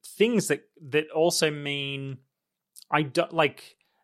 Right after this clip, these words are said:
li-, right, like, here's an interesting implication that I'm like, "I don't want this to happen." And so it might be that thing where I go the, like, you know, disable route on certain things, but then just try to, you know, absolutely ignore it.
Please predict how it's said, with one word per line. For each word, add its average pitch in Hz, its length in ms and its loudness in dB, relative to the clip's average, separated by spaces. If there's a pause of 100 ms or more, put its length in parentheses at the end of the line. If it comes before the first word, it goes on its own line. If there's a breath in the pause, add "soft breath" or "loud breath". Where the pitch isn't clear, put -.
(160)
li-, 156 220 0
right, 165 320 2
like, 180 200 0
here's 180 260 -2
an 160 140 2
interesting 151 400 -2
implication 123 500 -4
that 110 80 -8
I'm 113 120 -6
like, 113 260 -6
"I 123 100 -4
don't 135 340 -2
want 123 160 -10
this 110 180 -6
to 120 80 -12
happen." 123 380 -2
And 104 120 -14
so 139 160 2
it 139 60 -6
might 156 260 -2
be 143 120 -2
that 123 240 -4
thing 117 240 -10
where 107 240 -4
I 107 380 -8 (400 soft breath)
go 123 240 0
the, 113 320 -8
like, 107 300 -6
you 127 240 -12
know, 113 100 -10
disable 131 560 -2
route 120 320 -6
on 117 160 -10
certain 127 400 -2
things, 117 560 -8 (440)
but 135 200 -2
then 127 260 -6
just 123 380 -2
try 123 240 -4
to, 123 80 -6
you 123 180 -10
know, 98 60 -12
absolutely 117 800 -12
ignore 113 420 -2
it. - 40 -14